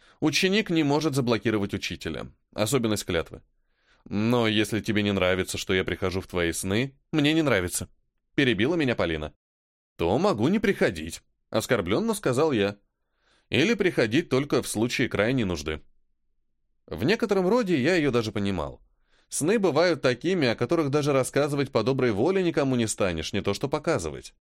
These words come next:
У нее, конечно, все было прилично, но кто знает, что я увижу в следующий раз. «Которую ты будешь определять сам?» скептически уточнила Полина.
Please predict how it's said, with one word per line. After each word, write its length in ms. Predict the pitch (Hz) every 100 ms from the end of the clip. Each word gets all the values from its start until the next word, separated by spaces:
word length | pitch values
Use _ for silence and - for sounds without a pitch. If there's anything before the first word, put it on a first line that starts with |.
| _ _ _ _ _ _ _ _ -
У 100 | 95
нее, 240 | 147 285
конечно, 500 | 233 208 208 190 170
все 200 | 139 190
было 180 | 170 160
прилично, 600 | 165 151 110 90 - 85
но 180 | 92 151
кто 220 | - 185
знает, 400 | 185 196 117 82
что 180 | - 104
я 160 | 92 90
увижу 300 | 87 87 87
в 60 |
следующий 440 | - 120 107 - 78
раз. 300 | 69 - - _ _ _ _ _ _ _ _ _ _ _ -
«Которую 420 | 160 165 151 143
ты 160 | 151 143
будешь 280 | 135 139
определять 440 | 160 139 139 139 139
сам?» 280 | 214 262 - _ _ _ _
скептически 640 | - - 135 - 143 - 202
уточнила 500 | 170 139 - 98 90
Полина. 440 | 127 143 98 78